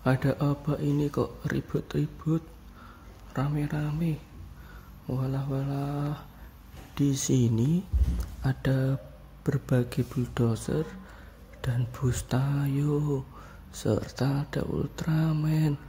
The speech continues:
Wadidaw, ap-, ap-, ada apa ini ya kok ribut-ribut ya? Widih, widih, widih, widih.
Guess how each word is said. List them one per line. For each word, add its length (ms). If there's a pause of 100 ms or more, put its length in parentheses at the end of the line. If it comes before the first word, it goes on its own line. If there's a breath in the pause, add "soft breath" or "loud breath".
(500 loud breath)
Wadidaw, 880
ap-, 480
ap-, 320
ada 320
apa 160
ini 320
ya 80
kok 80
ribut-ribut 640
ya? 240 (720 loud breath)
Widih, 240
widih, 240
widih, 240
widih. 220